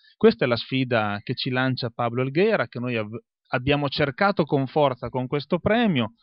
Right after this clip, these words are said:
e io spero davvero che ques-, questo possa essere un contributo a quella Bologna che, che Matteo ci, ci, insomma, immaginava prima, l'impegno di questa amministrazione, ma che possa anche rappresentare ovviamente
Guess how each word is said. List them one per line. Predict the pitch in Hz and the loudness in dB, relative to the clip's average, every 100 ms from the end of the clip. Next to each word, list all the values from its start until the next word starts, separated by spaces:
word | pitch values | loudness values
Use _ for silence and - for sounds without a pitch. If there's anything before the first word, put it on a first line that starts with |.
| _ _ _ - _ _ _ _ | _ _ _ -20 _ _ _ _
e | 143 | 4
io | 165 156 120 | 6 6 4
spero | - 151 135 | 2 4 4
davvero | 123 120 156 131 | 4 4 2 2
che | 117 | -4
ques-, | 113 107 - | -10 -12 -10
questo | - 139 123 | -4 -4 -2
possa | 120 113 127 | -4 -2 -2
essere | 120 123 107 - _ - _ | 0 0 0 -4 _ -20 _
un | 127 | -8
contributo | 123 143 135 143 170 156 | -4 -2 0 4 6 6
a | |
quella | 131 135 131 | 2 2 4
Bologna | 131 143 147 139 | 4 4 4 2
che, | 127 123 117 | 0 0 0
che | 117 | 0
Matteo | 127 123 - 143 | -2 0 2 2
ci, | 131 - 117 | 2 -4 -4
ci, | 117 - 117 110 107 107 107 - _ _ | -6 -6 -6 -8 -10 -12 -14 -20 _ _
insomma, | - - _ | -20 -20 _
immaginava | 127 127 123 131 131 135 | -4 0 0 2 2 2
prima, | 131 214 226 170 | 4 6 6 4
l'impegno | 120 120 117 131 127 | 2 0 0 0 0
di | 120 | -2
questa | 120 123 127 | -4 -4 -4
amministrazione, | 123 127 123 143 135 202 165 | -2 -2 -2 -6 2 2 2
ma | - | -4
che | - | -8
possa | - 147 131 117 | -4 -4 -2 -6
anche | 139 120 | -6 -6
rappresentare | 107 107 107 104 127 135 | -8 -8 -12 -8 -6 -6
ovviamente | 98 101 104 120 117 98 | -8 -10 -6 -6 -8 -16